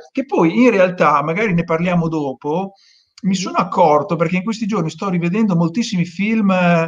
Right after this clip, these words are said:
eh, ma fatti benissimo, anche co-, con Edwige Fenech degli anni ottanta, sai che andava il thrilling, e, e Edwige Fenech ha girato anche molti thrilling, mm, vagamente erotici, insomma, perché non li puoi nemmeno più definire erotici, film del genere, insomma,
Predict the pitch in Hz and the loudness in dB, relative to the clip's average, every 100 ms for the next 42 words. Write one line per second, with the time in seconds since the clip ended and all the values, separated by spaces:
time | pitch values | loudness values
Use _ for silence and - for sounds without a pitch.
0 | 165 _ _ 156 156 151 151 151 147 147 | -6 _ _ -6 -2 -2 -2 -2 -2 -2
1 | 143 220 185 185 - 269 165 170 254 226 | -6 -8 -6 -4 -4 -2 2 4 6 4
2 | - 175 190 180 175 170 - 190 185 180 | 2 2 2 0 -2 -6 -4 -2 0 -2
3 | 175 190 196 190 165 175 180 180 180 175 | -4 -4 -2 0 0 0 0 0 -2 -2
4 | 180 185 185 180 175 175 - - 233 247 | 0 2 2 2 2 0 -6 -6 -4 -2
5 | 190 175 170 170 165 156 175 202 190 180 | 0 2 2 2 0 -2 -2 0 0 0
6 | 175 170 - 180 - 190 202 175 294 269 | 2 0 -2 -8 -4 -2 -4 -4 -2 0
7 | 180 160 180 220 202 240 190 220 311 175 | 0 0 0 -2 -2 -2 0 0 -2 -6
8 | 175 180 196 175 175 170 175 170 - - | -4 -2 0 2 4 4 0 -4 -20 -20
9 | _ 185 185 180 190 175 175 - 175 - | _ -4 0 0 2 0 -2 -8 -10 -2
10 | 202 190 190 202 180 175 170 190 190 - | 0 2 0 0 0 2 4 4 4 0
11 | 165 175 175 180 170 156 160 151 151 143 | -8 -8 -6 -6 -6 -8 -10 -10 -10 -10
12 | 156 147 147 151 147 151 151 143 151 143 | -10 -10 -8 -8 -10 -12 -14 -14 -14 -10
13 | 156 165 160 156 - - 147 143 143 147 | -2 0 0 -4 -20 -20 -16 -14 -12 -10
14 | 147 139 147 - 156 | -10 -12 -16 -16 -18